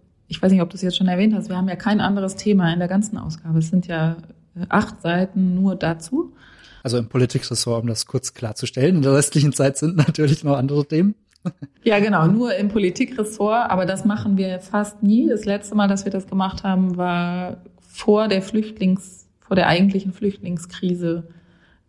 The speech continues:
Speaker 1: zu dem Thema Flüchtlinge. Also war das, glaube ich, zweitausendvierzehn oder fünfzehn.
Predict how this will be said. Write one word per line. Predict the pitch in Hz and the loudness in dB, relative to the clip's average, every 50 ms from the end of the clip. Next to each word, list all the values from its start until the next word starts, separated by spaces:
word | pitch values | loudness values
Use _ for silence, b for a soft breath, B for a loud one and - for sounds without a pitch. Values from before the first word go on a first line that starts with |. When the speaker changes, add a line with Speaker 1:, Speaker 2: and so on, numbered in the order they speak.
| _ _ _ _ _ | _ _ _ _ _
Speaker 1:
zu | - - 208 | 0 4 6
dem | 190 185 185 175 | 6 6 6 4
Thema | 170 175 170 165 160 | 4 0 0 -2 -2
Flüchtlinge. | 165 - 185 185 - - - 202 202 214 269 359 - - - _ _ _ _ _ _ _ _ _ _ _ _ _ _ _ _ | -4 -6 -8 -10 -10 -6 -2 2 4 4 2 2 -2 -10 -18 _ _ _ _ _ _ _ _ _ _ _ _ _ _ _ _
Also | - 185 170 170 170 165 | 2 4 4 4 2 2
war | 160 160 165 | 0 0 0
das, | 165 160 - - | -2 -6 -10 -10
glaube | 160 160 160 | -10 -10 -10
ich, | 160 160 | -10 -10
zweitausendvierzehn | - - 170 - - 160 160 - - - - - - 220 233 220 233 208 185 | -12 -14 -16 -16 -14 -16 -16 -14 -12 -12 -6 -2 0 0 2 2 2 2 4
oder | 175 165 170 170 | 4 2 -2 -6
fünfzehn. | - - 170 156 156 - - - 165 165 - b | -8 -6 -6 -8 -8 -8 -12 -12 -12 -12 -12 b